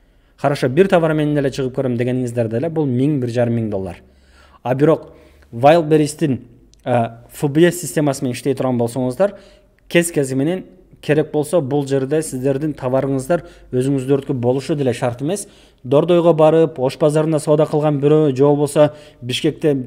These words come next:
м, цех иштеткен таанышыңыздар болушу мүмкүн, иш кылып, колунда даяр товары бар адамдар бар да, тааныш издеп көрсөңүздөр.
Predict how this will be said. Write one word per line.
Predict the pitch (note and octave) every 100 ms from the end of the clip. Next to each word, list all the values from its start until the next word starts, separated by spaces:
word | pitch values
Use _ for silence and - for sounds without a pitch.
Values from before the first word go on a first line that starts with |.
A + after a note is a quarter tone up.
| - -
м, | C3 A#2+ A#2+ A2+
цех | - D#3 D3 -
иштеткен | - D#3 C#3 D#3+ C#3+
таанышыңыздар | D3 D3 C3 D3+ C3+ C#3
болушу | C#3 C#3+ - C#3
мүмкүн, | C#3
иш | D#3+
кылып, | - G#3 A#3 - - - _
колунда | - D#3+ F3 F#3+ G3
даяр | C#3 F3 E3+
товары | - C3+ C#3+ D#3
бар | E3 D3
адамдар | C3 C3+ C#3+
бар | B2 G#2 D3+
да, | C#3 A2+
тааныш | A#2 A2 - - _ _ -
издеп | A#2+ B2 A#2+
көрсөңүздөр. | G2+ G#2+ F#2+ F#2